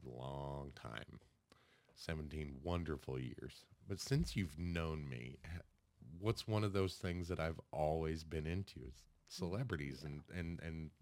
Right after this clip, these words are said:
Speaker 1: and the lifestyles of, of how the celebrities live, and movies and entertainment, music. Um, so I, I think this fits right in my wheelhouse. Now, I don't know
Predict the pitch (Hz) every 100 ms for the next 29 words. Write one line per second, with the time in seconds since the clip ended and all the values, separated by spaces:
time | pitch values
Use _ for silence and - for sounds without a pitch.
0 | - 82 80 76 78 76 - - 82 73
1 | 73 - 76 78 82 80 - 78 78 80
2 | 82 - 80 67 - - - - - -
3 | - - 82 71 80 76 80 - 78 76
4 | 80 76 73 71 71 73 78 85 71 71
5 | 69 87 82 71 80 80 90 90 80 65
6 | 64 - - - - - - _ 104 95
7 | 90 - 87 87 87 95 98 - 82 87
8 | 98 92 101 101 - - - - - -
9 | - - 71 - - - _ - - 104
10 | 95 - 90 - 85 - 85 - 87 -
11 | - 87 - 80 78 82 78 76 71 78
12 | 98 90 67 62 - 78 78 - 87 107
13 | 101 82 85 82 82